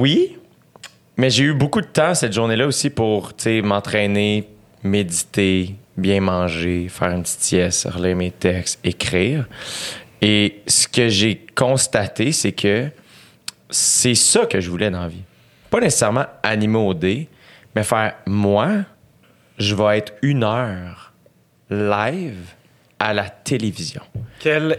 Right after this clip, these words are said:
Speaker 2: extraordinaire privilège d'être dans ce monde-là puis d'avoir tout d'un coup cette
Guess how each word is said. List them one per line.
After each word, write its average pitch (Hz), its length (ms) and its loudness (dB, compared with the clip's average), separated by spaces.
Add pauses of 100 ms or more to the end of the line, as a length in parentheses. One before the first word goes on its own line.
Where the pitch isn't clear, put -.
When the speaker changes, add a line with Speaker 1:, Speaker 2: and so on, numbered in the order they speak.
Speaker 2:
extraordinaire 131 920 0
privilège 117 880 0 (480)
d'être 120 560 -2
dans 113 200 0
ce - 180 -2
monde-là 120 600 2
puis 123 140 -8
d'avoir 110 360 0
tout - 100 -10
d'un 107 180 -2
coup 123 200 -4
cette - 460 -2